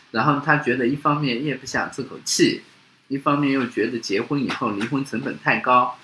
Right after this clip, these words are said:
好像她也想让这件事儿过去。我们围观群众却咽不下这口气，<laughs> 其实一直觉得她能找更好的人，我们是不是戏多了？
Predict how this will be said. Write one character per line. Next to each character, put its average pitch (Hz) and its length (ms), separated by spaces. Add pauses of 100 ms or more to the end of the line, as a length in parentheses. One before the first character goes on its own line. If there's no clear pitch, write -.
(420)
好 104 140
像 113 400
她 147 160
也 113 220
想 90 280
让 120 180
这 135 120
件 123 180
事 - 140
儿 127 80
过 131 320
去。 - 220 (440)
我 98 120
们 131 340
围 131 220
观 175 280
群 139 320
众 104 380 (100)
却 131 220
咽 151 240
不 135 60
下 123 280
这 151 60
口 80 260
气， - 280 (300)
<laughs> 147 360
其 151 80
实 156 180
一 170 140
直 135 140
觉 131 180
得 123 140
她 143 220
能 120 360 (140)
找 - 260
更 160 180
好 - 260
的 113 120
人， 131 320
我 98 120
们 113 120
是 - 160
不 139 100
是 135 160
戏 131 300
多 147 280
了？ - 280